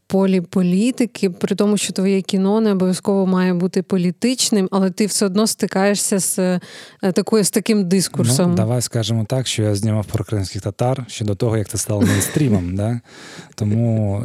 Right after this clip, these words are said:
Speaker 2: я ніколи, ніколи з, з цього боку не дивився на це. Я дивився
Speaker 1: Мгм.
Speaker 2: на те, чи щось розумію я в тій історії, про яку я кажу.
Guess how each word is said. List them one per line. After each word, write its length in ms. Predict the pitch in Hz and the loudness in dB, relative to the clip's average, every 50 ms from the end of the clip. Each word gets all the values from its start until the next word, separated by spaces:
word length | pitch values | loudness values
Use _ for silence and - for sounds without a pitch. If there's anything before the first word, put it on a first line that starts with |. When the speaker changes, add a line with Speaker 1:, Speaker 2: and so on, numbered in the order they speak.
| 113 | -2
Speaker 2:
я 200 | 110 104 104 113 | -2 0 0 2
ніколи, 400 | 127 135 131 - 139 135 127 120 | 2 0 0 0 0 0 0 0
ніколи 420 | 120 113 113 113 - - 127 135 127 | 0 0 0 0 0 0 0 0 0
з, 280 | - - - - - 127 120 117 | -2 -4 -6 -6 -4 -2 -2 0
з 60 | 110 | 0
цього 260 | - - 135 120 120 117 | 0 0 0 0 0 0
боку 600 | 113 120 117 - - 117 113 113 110 107 107 104 | -2 -2 -2 -2 -2 -2 0 0 0 0 0 0
не 120 | 104 110 113 | 0 0 0
дивився 460 | 113 120 110 117 104 90 - - 104 | 0 0 0 0 -2 -2 -4 -6 -6
на 100 | 98 95 | -8 -6
це. 280 | - - 147 170 196 202 - - - - | -4 -2 -2 -2 -2 -4 -8 -10 -6 -2
Я 80 | 110 | 0
дивився 440 | 98 104 101 - 190 175 175 180 123 113 | 0 2 2 2 2 2 2 2 2 2
Speaker 1:
Мгм. 80 | 107 | 2
Speaker 2:
на 100 | 104 104 | 0 -2
те, 340 | 98 - - 135 160 180 180 - | -2 -2 -2 0 0 -2 -4 -4
чи 160 | - - - 107 | -2 -2 -2 0
щось 260 | - - 120 - - | 0 0 -2 0 0
розумію 460 | 113 110 104 95 107 107 120 143 151 | 0 0 0 0 0 0 2 2 2
я 100 | 139 123 | 0 0
в 80 | 107 - | -2 -4
тій 120 | - 110 | -4 -4
історії, 420 | 104 - - - 110 107 107 104 | -4 -4 -2 -2 -2 0 0 -2
про 200 | 98 - - 104 | -2 -4 -2 -2
яку 220 | 98 98 - - 107 | -2 -2 -2 -2 -2
я 80 | 104 | -2
кажу. 320 | 98 - 104 95 85 90 | 0 -2 -2 -2 -2 -6